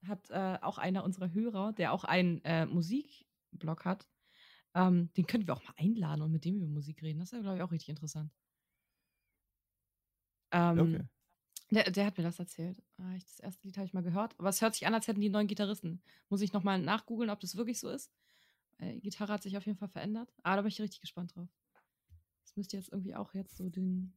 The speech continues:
Speaker 1: releasen, so. Ja, gespannt.
Speaker 2: Boah, ja, ich bin jetzt kein absoluter Riesenfan von Deftones, aber die haben schon richtig gute Songs teilweise.
Speaker 1: Mhm.
Speaker 2: Ja.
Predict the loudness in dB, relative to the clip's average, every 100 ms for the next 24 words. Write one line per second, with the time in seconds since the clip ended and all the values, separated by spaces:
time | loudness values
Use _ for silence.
0 | -6 -4 -4 -6 -10 -10 -12 -16 _ _
1 | _ -16 -10 -8 -8 -8 -8 -10 _ _
2 | _ -8 -4 -4 -4 -6 -6 0 0 0
3 | 0 0 0 -2 -10 -8 -4 0 0 0
4 | -4 -8 -6 -4 -4 -4 -2 -2 -2 0
5 | 0 -2 0 0 0 0 2 4 2 2
6 | 2 2 0 -2 -8 -4 -2 -2 0 -2
7 | -2 -2 2 2 4 2 2 0 -4 _
8 | _ _ _ _ _ _ _ _ _ _
9 | _ _ _ _ -6 -2 0